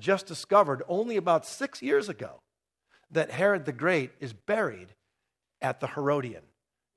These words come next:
just outside of Bethlehem. They discovered his tomb and the sarcophagus that held Herod the Great. His most magnificent building project, though,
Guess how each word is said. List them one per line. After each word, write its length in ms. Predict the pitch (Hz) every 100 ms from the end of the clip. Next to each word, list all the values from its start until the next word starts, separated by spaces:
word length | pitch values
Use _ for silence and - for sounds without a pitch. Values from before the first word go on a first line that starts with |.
| 127
just 280 | 135 139 156
outside 420 | 135 - 147 127
of 80 | 113
Bethlehem. 340 | 139 - 113
They 100 | 123
discovered 520 | 123 117 147 139 135
his 160 | 120 -
tomb 380 | - 170 170 147
and 80 |
the 100 | 127
sarcophagus 880 | - 113 110 143 151 147 135 139 131 - - _
that 220 | 135 -
held 300 | 143 147 120
Herod 340 | 131 139 113
the 80 | 98
Great. 340 | 107 135 120 113 - - - - -
His 220 | 160 135
most 280 | 180 175 175
magnificent 800 | 170 143 180 220 208 - 180 143
building 320 | 180 151 135
project, 520 | - 139 123 135 -
though, 300 | 131 123